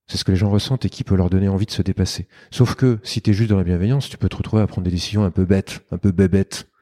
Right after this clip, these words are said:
Tu vois, tu te fais manipuler ou tu te fais, ou t'es, t'arrives pas à prendre les décisions difficiles quand il y en a. Des fois, t'as, t'as un creux de business et,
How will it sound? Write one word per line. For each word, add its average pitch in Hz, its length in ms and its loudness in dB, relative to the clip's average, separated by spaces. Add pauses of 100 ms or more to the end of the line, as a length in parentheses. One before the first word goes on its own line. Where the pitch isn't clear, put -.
(180)
Tu - 80 -20
vois, 92 120 0
tu - 120 -8
te - 60 -6
fais 92 280 0
manipuler 95 640 2
ou 107 100 4
tu 98 120 -4
te - 80 -10
fais, 98 280 0 (280)
ou 98 100 0
t'es, 101 200 2
t'arrives 87 360 0
pas 226 100 2
à 110 60 4
prendre 104 200 0
les 92 80 0
décisions 95 380 0
difficiles 98 640 -2
quand 92 140 -2
il 95 60 0
y - 20 2
en 107 80 2
a. 123 140 0 (180)
Des - 80 -2
fois, 127 180 2
t'as, 90 220 0
t'as 95 120 0
un 90 60 2
creux - 200 0
de 95 40 -14
business 98 480 -2
et, 87 140 -4